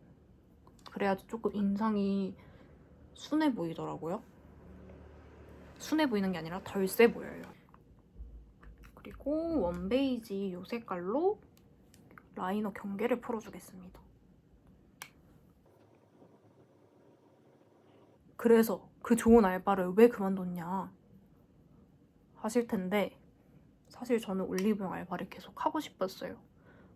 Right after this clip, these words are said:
한 십이월 정도까지는 하고, 제가 시험을 준비해야 되는 사람이라서 그때 정도까지만 하고 딱 시험 준비를 하려고 했거든요. 돈을 벌고 싶어서.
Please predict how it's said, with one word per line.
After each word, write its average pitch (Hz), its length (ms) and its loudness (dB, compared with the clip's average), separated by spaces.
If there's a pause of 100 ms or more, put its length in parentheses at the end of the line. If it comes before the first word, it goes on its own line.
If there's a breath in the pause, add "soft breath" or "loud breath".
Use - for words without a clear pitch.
(120)
한 214 60 -6
십이월 262 500 4
정도까지는 180 1120 -4 (500 loud breath)
하고, 214 580 0
제가 190 380 0
시험을 311 480 0
준비해야 202 600 0
되는 170 240 -4
사람이라서 190 880 0 (720 loud breath)
그때 - 280 2
정도까지만 233 600 2
하고 349 300 -2
딱 - 160 -8
시험 254 240 2
준비를 190 340 -4
하려고 233 300 4
했거든요. 196 400 -2
돈을 208 320 2
벌고 175 260 -2
싶어서. 180 440 -8